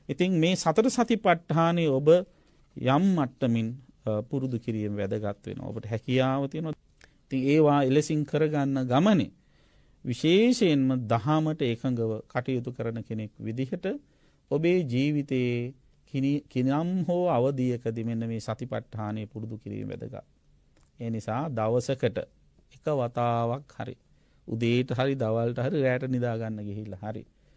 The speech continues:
කායානුපස්සනාවෙන් කොටසක්. හ්ම්. අද ඔන්න කායානුපස්සනාවෙන් කොටසක් කරනවා, හෙට, අ, වේදනානුපස්සනාවෙන් කරන්න. එහෙම නැත්තම්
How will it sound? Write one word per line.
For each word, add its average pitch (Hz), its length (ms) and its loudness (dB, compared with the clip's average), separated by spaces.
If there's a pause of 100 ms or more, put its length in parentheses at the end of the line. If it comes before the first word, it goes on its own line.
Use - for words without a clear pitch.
(360)
කායානුපස්සනාවෙන් 127 1200 0
කොටසක්. - 400 -10 (580)
හ්ම්. 139 220 -8 (500)
අද 131 160 0
ඔන්න 131 320 4
කායානුපස්සනාවෙන් 135 1040 0
කොටසක් 127 340 -4
කරනවා, 135 340 -6
හෙට, 135 240 -2
අ, - 680 -8 (120)
වේදනානුපස්සනාවෙන් 127 1120 -2
කරන්න. 101 260 -10 (100)
එහෙම 151 260 -2
නැත්තම් 143 540 0